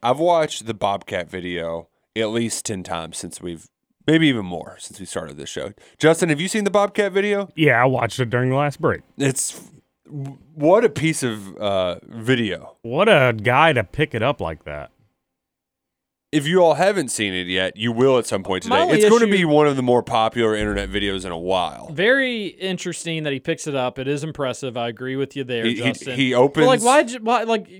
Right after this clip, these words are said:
Speaker 3: you can't just throw it over there. What do you think it's gonna do? It's gonna come back. You gotta go, like, put it in a trash can.
Speaker 1: Well, but, like, also, the Bobcat could get you, too.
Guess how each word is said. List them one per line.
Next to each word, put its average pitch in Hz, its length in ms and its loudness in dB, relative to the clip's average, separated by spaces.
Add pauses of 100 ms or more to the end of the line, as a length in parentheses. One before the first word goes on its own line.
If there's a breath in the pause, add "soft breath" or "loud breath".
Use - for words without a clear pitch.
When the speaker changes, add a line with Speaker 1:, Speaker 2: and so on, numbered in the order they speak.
(140)
Speaker 3:
you 208 160 -8
can't 285 240 -6
just - 240 -10
throw 226 380 2
it 226 180 2
over 165 260 0
there. 170 220 2
What 240 80 4
do 254 60 -4
you 233 40 -4
think 247 120 -2
it's 196 100 -8
gonna 240 180 -2
do? 277 220 -4
It's 156 140 -4
gonna 208 120 -6
come 151 200 -8
back. 120 340 -8 (1000)
You 175 60 -12
gotta 226 160 2
go, 220 120 4
like, 208 180 4
put 208 120 0
it 208 40 2
in 196 40 0
a - 40 -6
trash 208 320 -2
can. 73 260 -16 (280)
Speaker 1:
Well, 196 260 6
but, 180 240 4
like, 160 260 2
also, 156 500 4 (240)
the 127 180 2
Bobcat 135 540 2
could 131 360 2
get 120 240 -2
you, 127 340 0
too. 110 540 0